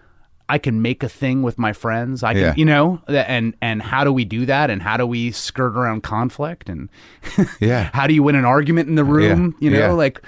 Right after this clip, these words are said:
Speaker 1: th-, those were meetings. That's all
Speaker 2: Yeah.
Speaker 1: they were, which is, like, the, the least glamorous parts of the, part of the arts.
Speaker 2: Yeah.
Speaker 1: But also, for me, the most instructive.
Speaker 2: I,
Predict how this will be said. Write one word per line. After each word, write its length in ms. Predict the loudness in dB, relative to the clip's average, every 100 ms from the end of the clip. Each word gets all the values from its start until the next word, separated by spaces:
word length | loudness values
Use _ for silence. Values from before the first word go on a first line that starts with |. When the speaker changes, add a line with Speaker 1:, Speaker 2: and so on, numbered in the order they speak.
| -20 -20 -20 -8
Speaker 1:
th-, 120 | -4
those 260 | 2 2 4
were 100 | 4
meetings. 560 | 6 4 2 -4 -10 -4
That's 180 | 0
all 80 | 2
Speaker 2:
Yeah. 40 | 4
Speaker 1:
they 60 |
were, 240 | 4 4 2
which 160 | 0 -2
is, 80 |
like, 200 | -2 -2
the, 80 | -4
the 280 | -8 -2 0
least 340 | 2 0 -2 0
glamorous 360 | -2 0 -4
parts 300 | -2 -2 -2
of 60 | -4
the, 160 | -4 -6 -4
part 180 | 0 0
of 60 | 2
the 60 |
arts. 340 | 0 0 -4 -2
Speaker 2:
Yeah. 260 | 2 2 2
Speaker 1:
But 120 | 0
also, 640 | 2 2 2 4 4 4 0
for 200 | -2 0
me, 300 | 2 2 0
the 120 | -2
most 300 | -4 -4 -6
instructive. 640 | -8 -6 -2 -2 0 -4 -2
Speaker 2:
I, 220 | -4 -2